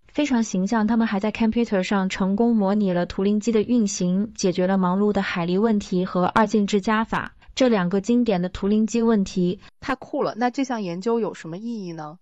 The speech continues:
Speaker 1: 这项研究最大的意义在于，它为化学合成的自动化和智能化开辟了新的道路。如果 computer 真的能实现图灵完备性，那就意味着我们可以用程序来控制化学反应，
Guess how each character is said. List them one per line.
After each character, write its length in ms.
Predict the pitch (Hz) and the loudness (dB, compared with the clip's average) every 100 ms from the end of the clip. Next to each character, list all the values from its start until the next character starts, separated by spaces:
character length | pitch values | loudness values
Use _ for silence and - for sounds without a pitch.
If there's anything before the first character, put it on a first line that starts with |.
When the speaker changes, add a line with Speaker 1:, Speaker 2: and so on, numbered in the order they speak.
| _ - | _ -4
Speaker 1:
这 100 | 320 | -2
项 180 | 320 | 2
研 140 | 247 226 | 2 2
究 140 | 254 | 2
最 160 | 247 254 | 0 0
大 120 | 254 | 2
的 100 | 220 | 0
意 200 | 233 214 | 2 0
义 60 | 196 | 2
在 240 | 214 196 | 0 2
于， 160 | 185 185 | 0 -2
它 240 | - 254 | -2 0
为 160 | 254 247 | 2 2
化 200 | 285 226 | 0 0
学 160 | 202 | 0
合 160 | 208 196 | 0 0
成 160 | 208 | 2
的 100 | 190 | 0
自 140 | 196 247 | 0 0
动 200 | 220 202 | 0 0
化 240 | 226 190 | 0 -2
和 200 | 190 180 | 0 -2
智 200 | 180 - | 0 0
能 180 | 202 175 | 2 0
化 300 | 185 202 - - | 0 -2 -4 -2
开 160 | 202 | -2
辟 160 | 196 214 | 0 0
了 100 | 180 | 0
新 220 | - 240 | 2 2
的 100 | 220 | 2
道 220 | 190 170 | 2 0
路。 200 | - - - _ _ - - - | -2 -6 -10 _ _ -20 -10 -2
如 160 | 285 | 2
果 160 | - 214 | 4 2
computer 420 | 220 220 233 214 | 2 2 2 2
真 180 | 202 247 | 2 2
的 100 | 240 | 4
能 180 | 185 196 | 2 0
实 260 | - 185 | 0 0
现 320 | 180 233 190 | 0 0 0
图 300 | 185 - 196 | -4 -2 2
灵 200 | 220 202 | 2 2
完 220 | 208 165 190 | 2 0 0
备 160 | 220 | 0
性， 300 | 196 208 175 - - - | 2 0 -2 -6 -8 -2
那 100 | 262 | 2
就 160 | 247 | 4
意 160 | 233 233 | 4 4
味 160 | 202 | 2
着 160 | 180 180 | 2 2
我 80 | 170 | 2
们 140 | 175 | 0
可 100 | - | 2
以 80 | 214 | 2
用 160 | 202 196 | 4 2
程 300 | - 175 196 | 0 0 0
序 340 | - 240 - | 2 0 2
来 140 | 180 185 | -2 -2
控 300 | - 233 202 | 0 0 2
制 160 | 180 | 0
化 180 | 175 185 | 0 -2
学 160 | 175 175 | -2 -2
反 240 | 151 202 | -4 -4
应， 140 | 190 | -6